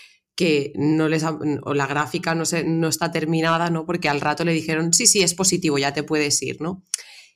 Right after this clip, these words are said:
Y paran las mediciones en, antes, ¿no? de terminar. Entonces es muy importante esto, que se termine el tiempo para ver esa gráfica que tú comentas que,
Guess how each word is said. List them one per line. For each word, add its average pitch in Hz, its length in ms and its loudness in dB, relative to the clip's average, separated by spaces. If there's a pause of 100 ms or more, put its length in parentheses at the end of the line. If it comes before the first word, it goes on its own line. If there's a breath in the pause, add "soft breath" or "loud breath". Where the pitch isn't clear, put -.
(140)
Y 190 200 2
paran 160 260 4
las 160 180 0
mediciones 156 720 0
en, 139 720 -2
antes, 147 460 0
¿no? 151 80 0
de 170 100 0
terminar. 143 480 -2
Entonces 156 240 -4
es 143 140 -6
muy 151 100 0
importante 151 480 -4
esto, 147 180 -6
que 135 60 -6
se 135 120 0
termine 139 360 -4
el 147 180 -4
tiempo 156 380 -2
para 151 240 -4
ver 139 300 -8 (320)
esa 151 200 0
gráfica 156 480 -2
que 160 120 -6
tú 143 120 -8
comentas 147 540 -4
que, 143 480 -4